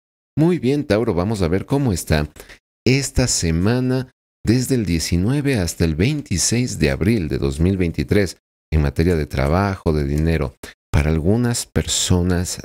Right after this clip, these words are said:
de Tauro. Vamos a ver, para algunas personas de Tauro. Hmm, Tauro,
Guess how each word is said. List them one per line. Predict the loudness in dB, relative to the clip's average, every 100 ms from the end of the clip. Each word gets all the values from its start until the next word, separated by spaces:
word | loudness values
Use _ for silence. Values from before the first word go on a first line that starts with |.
| -4
de | -4
Tauro. | -2 0 0 -2 -4 -2
Vamos | 0 0 0
a |
ver, | 0 0 0
para | -2
algunas | 0 0 0 -2
personas | -4 -2 0 0 0
de | -4
Tauro. | -4 0 2 0 -2 -4 -6 -12 _ _ -10 -8 -14 -14 _ _ _ _ -14 -10 -10 -12 _ 0
Hmm, | 2 2 0 0 0 0 0 -2 -2 -2
Tauro, | 0 0 0 0 0